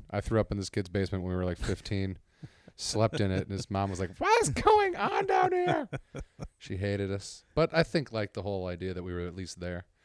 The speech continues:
Speaker 2: Yeah. So
Speaker 1: But
Speaker 2: you're
Speaker 1: so,
Speaker 2: drinking?
Speaker 1: drank at Mike's. My brother comes and picks me up. We go to my mom's house in Warrenville. Uh, I continue drinking there. We go to my friend Chris's.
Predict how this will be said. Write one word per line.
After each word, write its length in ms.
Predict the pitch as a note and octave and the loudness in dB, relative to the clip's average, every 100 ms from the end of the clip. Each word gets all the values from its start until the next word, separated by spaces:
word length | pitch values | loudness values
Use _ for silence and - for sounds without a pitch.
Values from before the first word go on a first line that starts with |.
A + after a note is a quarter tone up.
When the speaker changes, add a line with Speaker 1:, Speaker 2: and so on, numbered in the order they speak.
| - | -8
Speaker 2:
Yeah. 180 | E2+ D#2 - _ | -6 -8 -14 _
So 120 | - | 4
Speaker 1:
But 60 | A2+ | 6
Speaker 2:
you're 20 | |
Speaker 1:
so, 140 | G#2 G3 F3+ | 10 10 10
Speaker 2:
drinking? 200 | A2+ G#2+ | 6 0
Speaker 1:
drank 280 | D#3+ F#3 F3+ | 6 6 6
at 80 | F3 | 6
Mike's. 440 | D#3 D3+ C#3+ - | 8 8 6 0
My 80 | C#3 | 0
brother 240 | B2 D3+ | 4 4
comes 240 | D3 D3 B2 | 4 0 0
and 80 | - | 0
picks 220 | C3+ - | 0 0
me 120 | B2 | 0
up. 160 | A#2+ A2 | 2 2
We 80 | A#2 | 2
go 160 | A#2 | 4
to 80 | A#2 | 4
my 260 | A2 G#2 F#2+ | 4 2 2
mom's 360 | G#2+ A2 G#2+ G2+ | 2 2 2 0
house 280 | G#2+ G2 F#2+ | 0 0 -2
in 100 | F#2 | -2
Warrenville. 460 | F#2+ F#2 F#2 F2 F2 _ _ _ _ _ _ | -2 -2 -2 -4 -6 _ _ _ _ _ _
Uh, 440 | G2 F#2 F2+ F2 E2+ _ | -2 0 0 -2 -6 _
I 120 | G2 | -8
continue 360 | F2 F#2+ G#2+ G2+ | -8 -6 -4 -4
drinking 380 | F#2 G2 F#2 F2+ | -4 -6 -6 -4
there. 340 | G2 G#2 G2+ F#2 | -2 0 0 0
We 80 | |
go 120 | F2+ F#2+ | 0 -2
to 60 | |
my 120 | F#2 F2+ | 0 -2
friend 260 | G2 F2 | -4 -6
Chris's. 560 | - G#2+ - F#2+ F2+ | -2 -2 -2 -8 -8